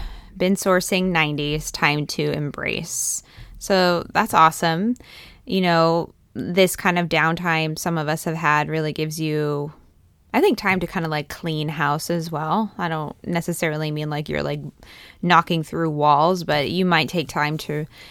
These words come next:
clean up your online store or clean up your inventory. So that's awesome. And, um,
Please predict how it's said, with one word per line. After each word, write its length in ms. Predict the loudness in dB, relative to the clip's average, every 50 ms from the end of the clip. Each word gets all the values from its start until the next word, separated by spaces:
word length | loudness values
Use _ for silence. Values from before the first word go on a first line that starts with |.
| -20 -20 -20 -20
clean 320 | -8 -4 -2 0 0 0
up 160 | -2 -2 0
your 140 | 0 0 2
online 480 | 4 4 6 6 4 4 2 2 0 0
store 560 | -4 -6 -6 -4 -2 0 0 0 0 0 0
or 60 | -2
clean 280 | -4 -4 -4 -4 -2 -2
up 160 | -2 -4 -4
your 140 | -4 -4 -4
inventory. 760 | -2 -4 -2 -2 -4 -4 -4 -2 -2 -2 -2 -2 -2 -4 -6
So 160 | -6 -4 -2
that's 220 | -2 -2 -2 -2 0
awesome. 600 | 2 2 2 0 0 -2 -2 -2 -2 -2 -2 -2
And, 280 | -2 -2 -2 -4 -4 -2
um, 580 | 0 2 2 2 0 -2 -2 -4 -4 -4 -6